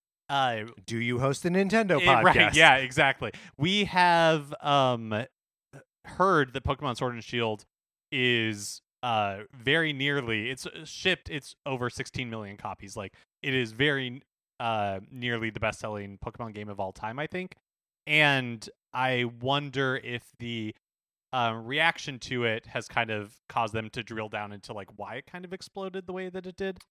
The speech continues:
Speaker 2: Yeah. E-, especially if they were, like, tracking it as not as positive, um, before release.
Speaker 1: Right.
Speaker 2: Like, I,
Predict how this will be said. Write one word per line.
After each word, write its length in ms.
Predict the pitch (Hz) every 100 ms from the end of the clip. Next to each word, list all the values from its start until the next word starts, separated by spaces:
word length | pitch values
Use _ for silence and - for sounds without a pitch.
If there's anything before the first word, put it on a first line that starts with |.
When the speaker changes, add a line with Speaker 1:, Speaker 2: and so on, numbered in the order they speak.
| -
Speaker 2:
Yeah. 400 | 117 110 92 90 _ _ _ _ -
E-, 40 |
especially 680 | 139 131 120 160 143 147 127
if 120 | 113
they 140 | 127 117
were, 320 | 107 104 101
like, 340 | 107 95 - -
tracking 480 | - 120 110 123 101
it 140 | 98
as 220 | 107 92
not 400 | 101 104 104 104 -
as 220 | 104 92
positive, 680 | - 98 95 92 92 87 85 _ _ _ _
um, 400 | 104 92 87 87 _
before 340 | 101 - 101
release. 560 | 85 90 107 95 85 113
Speaker 1:
Right. 340 | 117 104 98 - -
Speaker 2:
Like, 200 | 110
I, 100 | 110